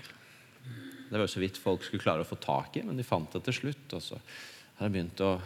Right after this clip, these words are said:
ikke ta med meg mobilen inn til senga på soverommet, og så, så har jeg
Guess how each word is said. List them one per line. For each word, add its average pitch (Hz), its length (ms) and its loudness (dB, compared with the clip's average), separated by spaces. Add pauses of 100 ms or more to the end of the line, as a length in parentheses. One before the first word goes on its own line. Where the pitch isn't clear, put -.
(380)
ikke 110 340 2
ta 104 200 4
med 85 140 0
meg 90 140 4
mobilen 95 580 2
inn 92 200 -4 (480)
til - 100 -6
senga 87 460 -6
på 104 120 -6
soverommet, 85 680 0
og - 80 -10
så, - 160 -12 (1300)
så - 160 -6
har 95 160 2
jeg 95 240 -4